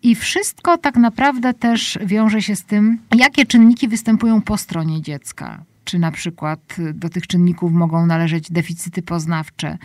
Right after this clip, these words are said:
e, kłopoty z czytaniem, z pisaniem, ale też może być na przykład A D H D. E, i tak naprawdę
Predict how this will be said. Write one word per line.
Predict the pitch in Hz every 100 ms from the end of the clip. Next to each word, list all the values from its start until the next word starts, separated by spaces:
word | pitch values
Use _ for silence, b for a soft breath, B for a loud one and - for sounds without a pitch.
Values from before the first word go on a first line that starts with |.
| B B B -
e, | 165 151
kłopoty | - 156 156 151 175
z | -
czytaniem, | 202 - 196 180 175 175
z | -
pisaniem, | 208 - 202 185 185 170 170
ale | 190 190
też | 202
może | 208 208 214
być | 214
na | 214
przykład | 214 - 220 -
A | 220
D | 220
H | 214 220
D. | 190 175 170 180 B B B B B _
E, | 190 175 170 -
i | 233 220 220 _ _ _ -
tak | 226
naprawdę | 220 214 - 226 311 226 175 165 160